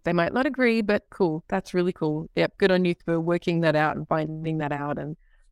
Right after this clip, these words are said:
so then you get to, then you get to realize, "Okay, who am I safe with?" So that when you do start to get these little buds popping up and going,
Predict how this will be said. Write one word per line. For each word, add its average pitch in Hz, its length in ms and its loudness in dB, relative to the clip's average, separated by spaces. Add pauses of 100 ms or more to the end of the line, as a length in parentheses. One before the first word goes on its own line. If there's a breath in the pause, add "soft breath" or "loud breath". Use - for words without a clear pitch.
(200)
so 208 160 0
then 262 160 4
you 330 100 4
get 294 160 0
to, 214 340 2
then 220 180 2
you 294 60 4
get 269 120 -2
to 226 100 -6
realize, 196 380 4
"Okay, 170 240 -6
who 208 140 -2
am 233 100 4
I 185 80 2
safe 180 420 -2
with?" 147 240 -2 (440)
So 202 180 2
that 196 160 4
when 214 400 2
you 202 140 0
do 208 280 2
start - 300 0
to 214 60 -4
get - 140 -2
these 185 180 -4
little 180 180 2
buds 165 460 2
popping 165 380 -4
up 156 300 0
and 165 140 -2
going, 156 580 -2